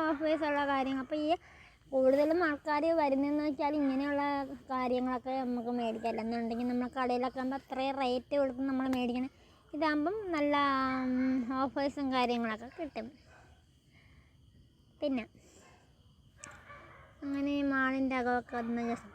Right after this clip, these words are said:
ഒന്ന് വീഡിയോസുകളൊക്കെ എടുത്ത്. ഇതെല്ലാം എടുക്കുന്ന എൻ്റെ മോളാണ്. അതാണ് ഇങ്ങനെയൊക്കെ ഇരിക്കുന്നത്. ഉം, അവൾക്ക് തോന്നുന്ന കണക്കൊക്കെ ഒന്ന് ഒഴി-, ചിലപ്പം ചലിച്ചു കൊണ്ടുപോകും.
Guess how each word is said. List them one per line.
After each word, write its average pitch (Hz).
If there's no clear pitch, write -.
ഒന്ന് 220
വീഡിയോസുകളൊക്കെ 226
എടുത്ത്. 226
ഇതെല്ലാം 277
എടുക്കുന്ന 277
എൻ്റെ 269
മോളാണ്. 240
അതാണ് 233
ഇങ്ങനെയൊക്കെ 247
ഇരിക്കുന്നത്. 220
ഉം, 240
അവൾക്ക് 247
തോന്നുന്ന 262
കണക്കൊക്കെ 240
ഒന്ന് 233
ഒഴി-, 220
ചിലപ്പം 247
ചലിച്ചു 233
കൊണ്ടുപോകും. 233